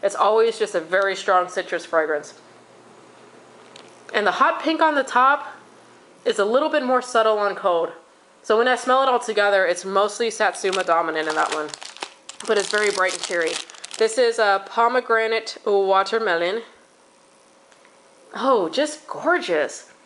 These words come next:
That's a really good fifty fifty blend of pomegranate and watermelon. I, I feel like this one is not too strong either way.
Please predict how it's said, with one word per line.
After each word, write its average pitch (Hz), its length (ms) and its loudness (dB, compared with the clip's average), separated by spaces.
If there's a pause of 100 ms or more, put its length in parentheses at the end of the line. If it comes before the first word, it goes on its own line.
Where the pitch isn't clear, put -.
(480)
That's 339 220 2
a 403 80 4
really 294 300 2
good 269 300 0
fifty 254 320 -2
fifty 254 340 -2
blend 214 320 2
of 208 100 -2
pomegranate 202 540 0
and 180 140 -2
watermelon. 196 500 2
I, 196 280 2
I 226 40 0
feel 311 220 -2
like 285 160 2
this 254 200 -4
one 254 140 -2
is 196 140 -4
not 196 240 0
too 226 160 -4
strong 202 440 0
either 185 180 0
way. 170 400 0